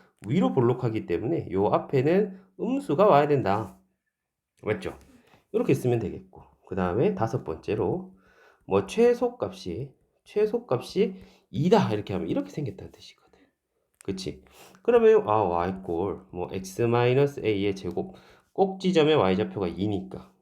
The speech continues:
근데 아래로 볼록하니까 이게 양수다. 뭐 요런 식으로 표현을 하면 되겠다 이 말입니다. 다음에 육 번. 만약에 축이, 대칭 축이 X 이꼴 삼이다.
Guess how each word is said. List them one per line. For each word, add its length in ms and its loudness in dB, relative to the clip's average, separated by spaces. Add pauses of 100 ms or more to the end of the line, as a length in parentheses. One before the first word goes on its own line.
근데 220 0
아래로 420 4
볼록하니까 520 -6
이게 380 -8 (460)
양수다. 720 -4
뭐 160 2
요런 240 4
식으로 520 -2 (360)
표현을 300 0
하면 420 -2 (100)
되겠다 440 -4
이 80 0
말입니다. 540 -12 (640)
다음에 640 4
육 240 -10
번. 320 -2
만약에 640 2 (400)
축이, 600 -4
대칭 460 -4
축이 260 -4
X 280 0
이꼴 460 -2 (280)
삼이다. 640 -4